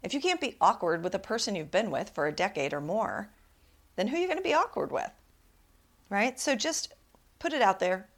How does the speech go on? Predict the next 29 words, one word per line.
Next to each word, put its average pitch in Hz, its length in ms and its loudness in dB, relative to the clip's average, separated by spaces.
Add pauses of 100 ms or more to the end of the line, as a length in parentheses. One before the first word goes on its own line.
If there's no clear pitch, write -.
own 175 220 0
it, 170 160 -2 (460)
and 165 100 -4
stop 190 320 4
assuming 151 540 -2
that - 360 -2 (260)
something's 160 420 -2
gone 135 260 -4
wrong, - 240 -8 (600)
okay? 156 320 0 (240)
It's 170 160 0
just 180 160 2
you've 151 140 0
gotten 165 300 4
out 156 140 4
of 151 60 0
the 156 60 4
habit 160 520 2
of 220 100 2
something 302 480 -4 (400)
and 180 200 4
you 175 80 0
need 180 140 -2
to 170 60 -4
get - 260 -2
back 156 300 2
into 143 240 -4
the - 60 -6
habit - 480 -4